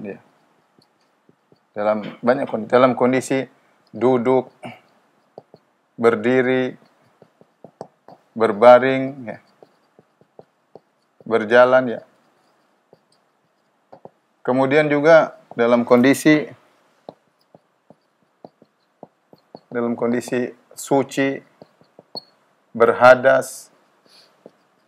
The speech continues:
junub, ya. Boleh berzikir.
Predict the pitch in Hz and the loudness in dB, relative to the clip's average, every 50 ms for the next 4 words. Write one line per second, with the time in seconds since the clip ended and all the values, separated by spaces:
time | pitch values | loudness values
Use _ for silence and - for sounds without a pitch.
0 | _ _ _ _ _ _ _ _ _ _ _ _ _ _ - - - - 120 110 | _ _ _ _ _ _ _ _ _ _ _ _ _ _ -20 -20 -20 -16 -8 -4
1 | 117 135 143 139 135 135 135 135 131 131 _ - - 117 - 117 123 - _ _ | -2 0 0 0 0 -2 -2 -2 -4 -6 _ -12 -12 -12 -12 -12 -16 -20 _ _
2 | _ _ _ _ - - 156 170 147 123 117 113 - _ _ _ _ _ _ _ | _ _ _ _ 0 4 4 6 6 4 2 -2 -6 _ _ _ _ _ _ _
3 | _ _ _ _ _ - 120 117 135 151 - - 135 127 127 | _ _ _ _ _ -4 -2 2 2 2 4 4 2 2 2